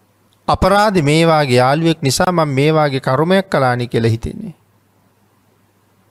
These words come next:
නමුත් එදාට හිතලා වැඩක් නෑ. එදා හිතුණට වැඩක් නෑ. එහෙම දේවල් ජීවිතේ දැන් කරන්න එළඹුණහම දැන් හිතලා බලන්න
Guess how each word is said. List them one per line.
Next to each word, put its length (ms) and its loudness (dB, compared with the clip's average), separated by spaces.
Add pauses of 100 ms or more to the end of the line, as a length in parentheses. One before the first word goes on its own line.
(520)
නමුත් 220 -2
එදාට 280 0
හිතලා 320 0
වැඩක් 320 -4
නෑ. 280 -2 (960)
එදා 240 2
හිතුණට 520 0
වැඩක් 360 2
නෑ. 240 -4 (2000)
එහෙම 340 2
දේවල් 420 2
ජීවිතේ 560 0
දැන් 280 -2
කරන්න 360 -2
එළඹුණහම 680 2 (1900)
දැන් 360 0
හිතලා 340 0
බලන්න 420 -4